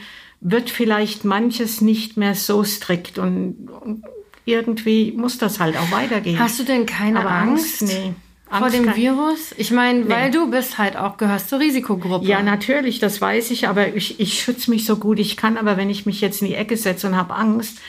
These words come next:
Speaker 1: natürlich, ich wasche mir meine Hände, ich, wenn ich irgendwas außerhalb angefasst hab, ich ha-, trag meinen Mundschutz, ich halte Abstand, geh nicht in große Mengen.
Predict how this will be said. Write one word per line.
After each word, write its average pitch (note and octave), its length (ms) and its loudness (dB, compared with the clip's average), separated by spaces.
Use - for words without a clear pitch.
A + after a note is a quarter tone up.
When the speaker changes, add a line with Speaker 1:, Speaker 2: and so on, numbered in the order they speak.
Speaker 1:
natürlich, A3+ 640 2
ich F3+ 180 -4
wasche E3 240 -4
mir F3 80 2
meine D#3+ 260 0
Hände, A3 600 2
ich, G3+ 460 0
wenn G3 140 4
ich F#3 160 0
irgendwas F#3 480 2
außerhalb F3+ 480 2
angefasst A3 640 0
hab, G3+ 200 0
ich F3+ 260 -4
ha-, E3 300 -4
trag F3 300 -2
meinen E3+ 200 4
Mundschutz, A#3 520 0
ich F#3+ 160 -4
halte F3+ 260 0
Abstand, G#3 640 2
geh G3 160 4
nicht G3+ 220 2
in F3+ 120 4
große F#3+ 420 2
Mengen. A3 420 2